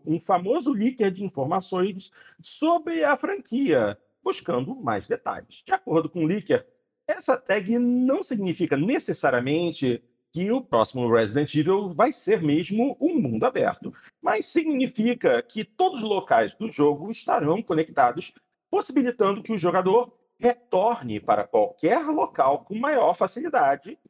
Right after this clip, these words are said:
do que em jogos anteriores. Bom, esse design não é necessariamente inédito para a franquia, visto que o primeiro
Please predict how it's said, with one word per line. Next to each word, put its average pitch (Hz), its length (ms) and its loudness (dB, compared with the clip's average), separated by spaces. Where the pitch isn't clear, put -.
do 349 120 -4
que 220 160 -10
em 302 120 -2
jogos 131 460 0
anteriores. 170 840 0
Bom, - 260 2
esse 226 320 -2
design 294 520 0
não 277 260 0
é 254 120 4
necessariamente 165 760 -2
inédito 139 440 0
para - 140 -2
a 147 60 0
franquia, 208 520 -4
visto 202 400 -2
que 165 80 -14
o 247 120 -4
primeiro 131 880 -4